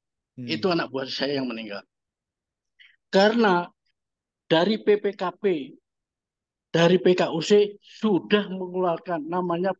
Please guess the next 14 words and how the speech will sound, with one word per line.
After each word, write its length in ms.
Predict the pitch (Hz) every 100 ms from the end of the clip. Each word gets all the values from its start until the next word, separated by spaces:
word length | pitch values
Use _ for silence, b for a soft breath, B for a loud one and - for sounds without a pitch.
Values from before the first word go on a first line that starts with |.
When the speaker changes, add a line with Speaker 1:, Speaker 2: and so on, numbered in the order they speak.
| -
Speaker 2:
P 100 | 156
L 220 | 156 147
B 100 | 151
lima 300 | 143 143 135
belas 280 | 120 113 -
A. 160 | 113 104 _ _ _ _ _ _ _ _ _ _ -
Persilangan 640 | 220 - 196 196 214 220 160
harus 240 | 151 180
di 160 | - 147
Cicalengka. 640 | 160 160 147 131 110 113 - _ _ _ _ _ _ _ _ _ _ _ _ _ _ 123
Nah, 80 |
itu. 480 | 123 - 131 131 120 _ _ _ _ _ _ _ _
Kalau 400 | - 262 254 226
orang 240 | 226 226